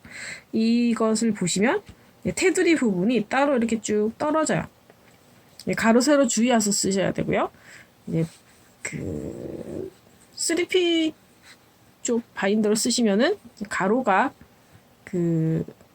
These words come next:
딱 맞게 제가 삼 점 얼마 이렇게 해놨거든요. 그래서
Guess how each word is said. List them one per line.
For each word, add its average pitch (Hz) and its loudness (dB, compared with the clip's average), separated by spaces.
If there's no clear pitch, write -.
딱 285 0
맞게 240 -2
제가 180 -4
삼 302 -4
점 277 2
얼마 208 2
이렇게 190 -4
해놨거든요. 160 -2
그래서 156 -4